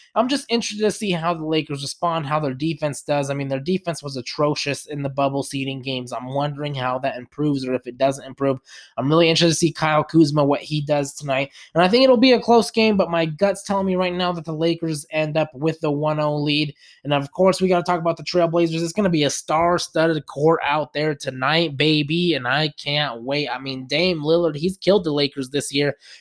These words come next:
We know how the Lakers are with their perimeter defense.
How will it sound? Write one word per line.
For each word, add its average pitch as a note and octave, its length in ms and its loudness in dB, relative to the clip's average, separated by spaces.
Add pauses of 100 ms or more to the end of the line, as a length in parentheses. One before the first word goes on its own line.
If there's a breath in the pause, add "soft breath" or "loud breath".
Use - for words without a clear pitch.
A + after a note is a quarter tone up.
We C3+ 140 -2
know D#3+ 160 2
how E3 100 2
the D#3 120 -4
Lakers D#3+ 380 2
are E3 200 4
with D3+ 160 2
their D#3 120 4
perimeter D3 480 2
defense. D3 600 2